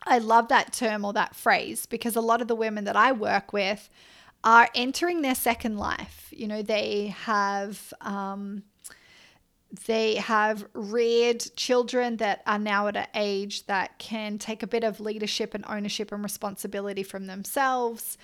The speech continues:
You know, they potentially maybe left a career, uh, to homeschool or to be,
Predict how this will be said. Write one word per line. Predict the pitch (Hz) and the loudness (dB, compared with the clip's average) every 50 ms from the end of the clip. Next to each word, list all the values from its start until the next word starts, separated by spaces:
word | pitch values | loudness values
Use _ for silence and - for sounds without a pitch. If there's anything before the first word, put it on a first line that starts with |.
| - - - - - - _ | -20 -20 -20 -20 -20 -20 _
You | - - | -10 -6
know, | 220 226 226 220 208 | -2 0 0 0 0
they | 208 202 220 214 214 214 214 214 214 226 - - _ - | 0 2 2 2 2 2 -2 -2 -4 -4 -6 -10 _ -12
potentially | - 214 - 262 233 233 - - 240 233 214 | -10 -6 -4 -4 -2 -2 -2 0 0 0 0
maybe | 214 214 214 214 214 220 202 196 196 190 - - | 2 0 -2 -2 -2 -4 -4 -2 -2 -4 -4 -6
left | - 220 220 233 - - - 262 | -4 0 0 0 0 -2 -6 -6
a | 247 | -6
career, | - - 247 226 220 220 220 220 226 220 208 208 214 214 190 196 - - | -6 -2 -2 0 0 0 2 2 4 4 4 4 2 0 -4 -8 -10 -6
uh, | 202 196 196 190 190 196 202 | -4 -2 -2 -2 -2 -4 -6
to | - - - - 220 220 214 220 220 214 208 - - | -8 -8 -4 -4 -4 -4 -4 -6 -6 -8 -10 -10 -10
homeschool | - - 240 254 247 233 - - - 247 226 226 226 214 - - - | -4 -2 -2 -2 -2 -4 -4 -2 4 6 6 6 6 4 0 0 0
or | 208 196 196 | 0 0 0
to | 202 - - 208 | -2 -2 -4 -2
be, | 196 214 214 208 208 202 - - | -2 -2 -2 -2 -4 -4 -6 -8